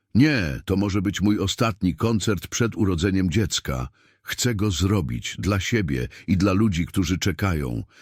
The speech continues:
więc tutaj była, w Moskwie, pięć tysięcy ludzi w sali, wszyscy czekający na Annę German.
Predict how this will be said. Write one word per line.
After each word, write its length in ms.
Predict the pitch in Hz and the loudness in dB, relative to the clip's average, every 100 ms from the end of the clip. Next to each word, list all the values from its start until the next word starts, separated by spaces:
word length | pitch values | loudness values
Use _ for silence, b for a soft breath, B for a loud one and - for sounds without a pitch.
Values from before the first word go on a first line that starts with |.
| B - | B 0
więc 300 | 98 82 - | 2 2 0
tutaj 360 | 113 101 92 | 0 2 0
była, 440 | 76 85 64 57 52 b b | 2 0 0 -6 -10 b b
w 160 | 73 90 | 0 4
Moskwie, 680 | 117 131 - - - 69 - b b b | 4 4 -2 -6 -4 -4 -4 b b b
pięć 380 | 120 127 - 120 - | 2 2 2 -2 -2
tysięcy 580 | - 110 - 113 - 87 | -2 0 2 0 0 2
ludzi 320 | 92 101 80 | 2 2 0
w 80 | - | -2
sali, 420 | - 85 65 60 - B B | 0 0 0 -4 -6 B B
wszyscy 520 | - - 139 - - | -4 2 2 0 -2
czekający 720 | 101 101 87 95 104 104 - 95 | -2 -2 -2 0 0 0 0 0
na 180 | 92 | 0
Annę 400 | - 98 98 95 | 0 2 2 2
German. 600 | 82 95 73 62 60 58 | 2 0 0 -4 -6 -8